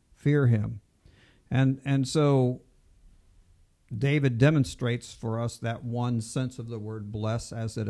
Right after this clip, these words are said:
as it pertains to God, as we speak well of him. And I,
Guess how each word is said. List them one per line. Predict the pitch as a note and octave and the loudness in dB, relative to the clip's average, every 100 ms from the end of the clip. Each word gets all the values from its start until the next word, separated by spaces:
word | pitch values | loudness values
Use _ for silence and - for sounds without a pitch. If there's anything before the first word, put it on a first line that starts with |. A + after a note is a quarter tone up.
| G#2+ _ _ _ _ _ - | -8 _ _ _ _ _ -4
as | B2 A#2 | -2 -2
it | A2 | -6
pertains | A#2 - A#2 A2+ | -6 -4 -4 -4
to | - | -6
God, | A2+ G2 A2+ | -4 -2 -2
as | A#2+ G#2+ - | -2 -4 -4
we | A#2+ | -6
speak | A#2 - - B2 A#2 - | -6 -10 -4 -4 -4 -10
well | A#2+ A#2+ B2 A#2 | -2 0 0 0
of | G#2+ | 0
him. | A#2+ B2+ | 0 2
And | C#3 | 2
I, | D3+ | 0